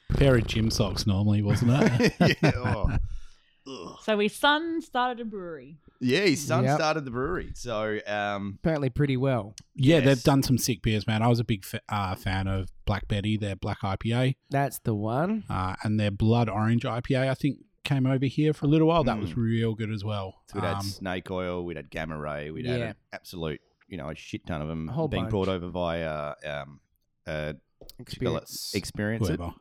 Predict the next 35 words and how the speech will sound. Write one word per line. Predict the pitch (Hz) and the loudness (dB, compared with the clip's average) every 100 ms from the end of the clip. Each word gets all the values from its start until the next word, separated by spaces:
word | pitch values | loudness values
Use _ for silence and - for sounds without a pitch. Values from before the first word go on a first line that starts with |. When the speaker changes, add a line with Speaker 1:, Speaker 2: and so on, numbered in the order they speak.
| _ | _
Speaker 2:
over | 98 95 | -4 -2
in, | 98 95 95 95 90 | -4 -4 -6 -8 -8
uh, | 90 90 90 | -6 -6 -8
in | 107 104 | -8 -6
Melbourne. | 107 127 151 226 202 | -6 -8 -10 -12 -10
But, | 151 131 147 - - _ _ _ _ | -6 -4 -6 -10 -20 _ _ _ _
uh, | 101 107 110 | -4 -4 -4
we'll | 113 | -8
see | - 139 | -10 -10
how | 107 98 | -6 -4
that | 98 - _ - | -4 -6 _ -6
continues | 104 92 98 95 | -4 -2 -2 -2
to | - | 0
move | 92 90 | 0 2
on | 87 87 85 - - | 2 0 0 -4 -10
now | 82 78 | -6 -6
that | 76 | -8
the | 67 | -12
sale's | - 82 85 80 | -8 -4 -6 -6
gone | 85 73 | -10 -10
through. | - 92 90 73 | -10 -6 -4 -4
So | 80 147 | 4 6
Speaker 1:
Well, | 151 | 6
I, | 156 - | 4 0
I | 143 | -2
think | - 190 | 0 0
Cloudwater | - 143 127 131 123 110 101 | 0 2 4 6 4 2 0
were | 104 | -2
pretty | 104 - 131 123 113 | -2 0 4 4 4
vocal | 98 92 101 104 120 131 101 98 _ _ | 2 0 2 4 2 0 -2 -6 _ _
in, | 131 120 | -2 0
uh, | 107 101 | 2 0
pulling | 95 - 135 117 | 0 4 6 6
out | 110 107 | 4 2
of | 101 95 - | 0 -2 -14